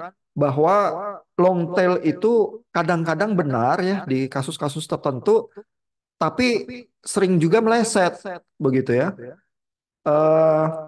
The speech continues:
misalnya ya, salah satu kasus yang sangat terkenal ya yang diteliti orang adalah Netflix ya. Netflix itu membuka datanya ya untuk researcher,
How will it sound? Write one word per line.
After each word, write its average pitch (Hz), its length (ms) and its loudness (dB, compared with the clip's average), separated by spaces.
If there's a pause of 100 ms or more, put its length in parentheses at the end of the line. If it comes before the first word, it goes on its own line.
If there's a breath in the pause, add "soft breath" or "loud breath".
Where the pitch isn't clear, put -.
(240)
misalnya 196 480 2
ya, 175 160 2 (720)
salah 180 240 -2
satu 185 240 0
kasus 180 320 -2
yang 196 160 -2
sangat 175 160 0
terkenal 170 560 0
ya 151 240 0
yang 127 240 -4
diteliti 139 480 -2
orang 190 320 0
adalah 190 240 2
Netflix 185 640 -2
ya. 160 240 -6
Netflix 175 400 -2
itu - 320 -4
membuka 170 720 0
datanya 156 560 0
ya 208 160 0
untuk 165 240 -2
researcher, 151 640 -2